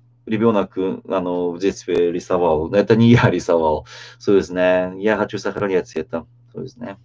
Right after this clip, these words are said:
いや、オチニブリスワイオスイナ。オチニ。うん。はい。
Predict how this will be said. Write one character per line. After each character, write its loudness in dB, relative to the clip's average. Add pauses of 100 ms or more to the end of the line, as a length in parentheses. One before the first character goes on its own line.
い -6
や、 4
オ 4
チ -10
ニ -6
ブ -12
リ -8
ス -16
ワ -2
イ -6
オ -14
ス -18
イ -18
ナ。 -20 (260)
オ -8
チ -16
ニ。 -16 (320)
う -20
ん。 -20 (1040)
は -8
い。 -16